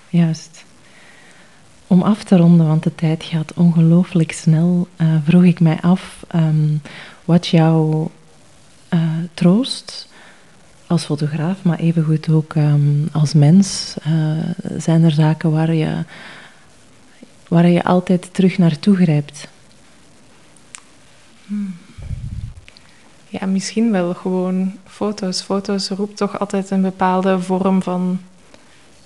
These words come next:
Speaker 2: eh, nostalgie, maar dan, eh, dat bedoel ik dan in de positieve zin van het woord. Je hebt nog altijd een, een stukje bewaard van een moment waar je met een, eh, bepaald gevoel naar, eh,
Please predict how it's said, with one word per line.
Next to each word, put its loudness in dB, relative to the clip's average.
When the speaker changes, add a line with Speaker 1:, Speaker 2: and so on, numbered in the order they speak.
Speaker 2:
eh, -4
nostalgie, -2
maar -2
dan, -4
eh, -20
dat -6
bedoel -2
ik -4
dan -4
in -4
de -4
positieve -2
zin 2
van -2
het -8
woord. -2
Je -4
hebt -8
nog -4
altijd -6
een, -4
een -4
stukje -6
bewaard -4
van -6
een -6
moment -2
waar -6
je -6
met -4
een, -8
eh, -6
bepaald -8
gevoel -6
naar, -6
eh, -10